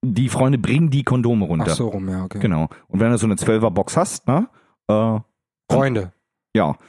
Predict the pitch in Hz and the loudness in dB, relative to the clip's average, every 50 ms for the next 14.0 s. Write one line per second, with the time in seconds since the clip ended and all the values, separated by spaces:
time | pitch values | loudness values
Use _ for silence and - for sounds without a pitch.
0 | _ _ - 107 104 113 131 135 120 - - 92 113 123 - - 98 101 113 131 | _ _ -10 -2 0 0 2 2 0 0 0 0 0 0 0 0 0 0 0 0
1 | - - 180 151 151 143 135 120 127 120 127 127 123 - 143 180 185 - 104 82 | 0 -2 0 2 2 2 2 2 0 0 0 0 2 2 2 0 2 0 -2 -2
2 | - - 185 - - - 92 95 117 110 - 156 151 - - 139 123 - 95 113 | 0 -2 -2 -2 0 -2 0 0 0 -2 -2 -4 -2 -2 -2 -2 -2 0 0 0
3 | 143 - - - - 143 127 113 101 117 120 156 160 135 127 123 127 120 117 120 | 0 -2 -4 -2 0 0 0 0 0 0 0 0 0 0 2 0 0 0 0 -2
4 | 113 101 117 113 104 98 101 - 135 139 175 214 226 - 147 127 120 107 104 113 | -2 0 -2 -2 -2 -4 -2 0 0 2 2 2 0 0 0 2 2 2 2 0
5 | 160 196 - 151 98 92 95 117 160 240 - - - - - _ _ _ _ _ | 0 0 0 0 0 0 0 0 0 -2 -4 -6 -12 -16 -20 _ _ _ _ _
6 | _ _ 185 196 233 - - 131 101 101 101 - - - - - - 139 165 - | _ _ 0 0 2 2 0 0 2 0 0 0 -4 -4 -4 0 0 0 0 0
7 | - 160 160 156 151 160 165 180 269 294 - - - 226 - 151 151 131 - - | 0 0 0 0 0 0 0 0 0 -2 -2 -2 -2 -2 0 0 0 0 0 -2
8 | - - - - _ _ _ _ - 151 160 190 - 156 139 113 92 - - - | -6 -6 -8 -18 _ _ _ _ 0 0 2 2 2 2 2 2 2 0 -2 -4
9 | - 127 165 196 - - _ - 196 - - - 131 92 95 117 131 151 180 - | 0 0 0 0 0 -2 _ -2 -2 0 0 0 0 0 0 0 0 2 2 2
10 | 92 143 151 - - 185 196 - 170 160 156 156 147 151 147 135 127 117 104 87 | 2 0 0 0 -2 -2 -2 0 -2 0 0 2 2 2 2 2 2 2 2 0
11 | 80 82 82 87 87 - 98 - - - 180 185 - 180 165 - - 160 143 143 | 0 0 0 0 0 0 -2 0 2 0 0 2 0 -2 -2 0 -2 0 2 2
12 | 135 123 120 117 117 120 123 127 123 123 123 - - - - _ _ _ _ - | 2 2 2 2 2 2 2 2 2 0 0 -4 -8 -18 -20 _ _ _ _ 0
13 | 120 139 165 165 151 147 131 110 101 78 95 80 69 71 73 67 71 - - | 0 2 2 2 2 2 2 0 2 0 0 0 2 0 0 0 -2 -4 -6